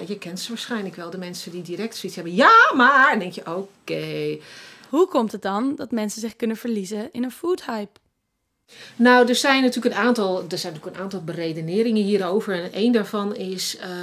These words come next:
Speaker 1: dat deze generaties, zeg maar, steeds meer het gevoel van controleverlies krijgen. Alles is natuurlijk nu, eh, heel erg op afstand geregeld. Dat kan, hè. Ik bedoel, eh,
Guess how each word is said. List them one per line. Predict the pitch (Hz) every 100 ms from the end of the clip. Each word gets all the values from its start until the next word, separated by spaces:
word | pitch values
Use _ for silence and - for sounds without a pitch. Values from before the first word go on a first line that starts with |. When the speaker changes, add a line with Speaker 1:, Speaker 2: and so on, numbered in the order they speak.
| 180 170
Speaker 1:
dat | 185 175 - -
deze | 180 190 -
generaties, | 196 185 180 170 - 185 -
zeg | - 202 185
maar, | 180
steeds | - 185 196
meer | 175
het | 170
gevoel | - 156 170
van | 160
controleverlies | 156 - 202 175 - 156 151
krijgen. | - 156 151 156 156 - - - - - -
Alles | 196 226 226
is | 214 208
natuurlijk | 196 208 196
nu, | 226 196 185 -
eh, | 190 190 180 165 - - - _ _ _ _ _
heel | 185 247 240
erg | 220 - 226 - -
op | 214 -
afstand | 214 - 240 -
geregeld. | 233 220 247 240
Dat | 196 -
kan, | 202 240
hè. | 214
Ik | 254
bedoel, | 185 185 180 - - - - _ -
eh, | 190 185 185